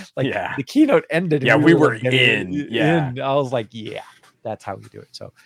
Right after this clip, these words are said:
Speaker 1: um, but yeah, no, like I said, very good, eh, very exciting week. A lot of things going on, and it's con-,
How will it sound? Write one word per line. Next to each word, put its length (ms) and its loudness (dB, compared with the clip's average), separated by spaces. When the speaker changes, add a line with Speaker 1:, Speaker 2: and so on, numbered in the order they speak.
Speaker 1:
um, 340 -6
but 80 -10
yeah, 160 0
no, 160 -4
like 140 -4
I 40 -2
said, 280 -8
very 300 -6
good, 480 -6
eh, 80 -12
very 360 -6
exciting 500 -10
week. 360 -12
A 40 -10
lot 280 -4
of 80 -10
things 280 -10
going 260 -8
on, 220 -10
and 100 -6
it's 100 -8
con-, 220 -6